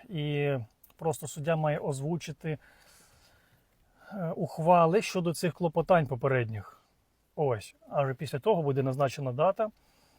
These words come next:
і будемо проводити вже підготовче засідання. Коли вже прийде, закриється підготовче, тоді вже, е, будемо, м, е, розглядати справу по суті. Тому якщо суддя буде, ну, согласно своїм там,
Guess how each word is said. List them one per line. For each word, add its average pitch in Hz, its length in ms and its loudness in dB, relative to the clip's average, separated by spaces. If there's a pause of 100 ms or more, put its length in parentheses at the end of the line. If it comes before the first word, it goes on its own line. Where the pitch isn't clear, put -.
(140)
і 147 500 0
будемо 170 260 -4
проводити 156 580 -2 (160)
вже 135 300 -4
підготовче 143 540 -6
засідання. 123 420 -8
Коли 156 220 -2
вже 131 140 -4
прийде, 139 420 -4
закриється 120 420 -6
підготовче, 170 440 -6
тоді 165 220 -10
вже, 160 220 -6 (400)
е, 147 120 0
будемо, 143 560 -2 (200)
м, 151 300 -10
е, 123 340 -4
розглядати 139 380 -4
справу 143 400 0 (260)
по 156 260 0
суті. - 460 -6 (1300)
Тому 165 220 0
якщо 151 560 2 (720)
суддя 160 680 4
буде, 139 760 -2 (640)
ну, 151 480 -2
согласно 156 500 0
своїм 151 340 -6
там, 131 180 -6